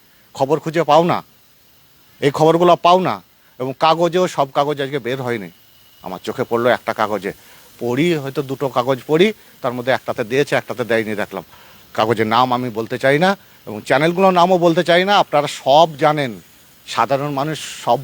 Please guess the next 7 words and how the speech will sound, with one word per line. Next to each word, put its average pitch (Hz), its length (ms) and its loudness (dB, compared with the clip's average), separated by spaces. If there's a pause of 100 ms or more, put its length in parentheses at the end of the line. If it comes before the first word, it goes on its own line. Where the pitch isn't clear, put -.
(100)
বোঝে। 117 380 -2 (1080)
তার 127 180 4
কারণ 135 340 0 (320)
যেগুলো 165 380 4
গদি 160 260 0
মিডিয়া 190 320 4
বলছি, 175 360 0